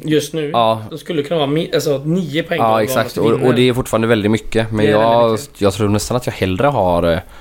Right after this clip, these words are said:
Speaker 2: Falkenberg tolv poäng bakom och Ängelholm fyra poäng bakom än, än Falkenberg nio och Ängelholm, eh,
Speaker 1: Ja.
Speaker 2: eh, sju,
Speaker 1: Ett
Speaker 2: faktiskt.
Speaker 1: kryss, ett kryss då?
Speaker 2: Ett kryss tar jag.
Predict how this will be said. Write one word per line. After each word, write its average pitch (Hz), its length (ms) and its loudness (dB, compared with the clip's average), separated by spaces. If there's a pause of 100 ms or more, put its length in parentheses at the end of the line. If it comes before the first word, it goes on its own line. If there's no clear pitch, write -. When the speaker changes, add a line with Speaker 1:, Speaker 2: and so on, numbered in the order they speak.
(280)
Speaker 2:
Falkenberg 90 880 0
tolv 127 300 -2
poäng 92 340 -2
bakom 87 540 -2
och 78 420 0
Ängelholm 90 420 0
fyra 95 280 0
poäng 104 240 -2
bakom 85 460 -4
än, 90 360 -2 (680)
än 95 180 -2
Falkenberg 90 460 -2
nio 90 360 2
och 85 240 2
Ängelholm, 90 500 0
eh, 85 360 -4
Speaker 1:
Ja. 135 300 -4 (240)
Speaker 2:
eh, 90 340 -6
sju, 104 220 -6 (240)
Speaker 1:
Ett 143 120 -8
Speaker 2:
faktiskt. 107 440 -2
Speaker 1:
kryss, - 20 -12
ett 175 140 -4
kryss 170 220 -2
då? 185 140 -2 (340)
Speaker 2:
Ett 147 160 0
kryss 143 240 0
tar 110 120 0
jag. 87 140 -4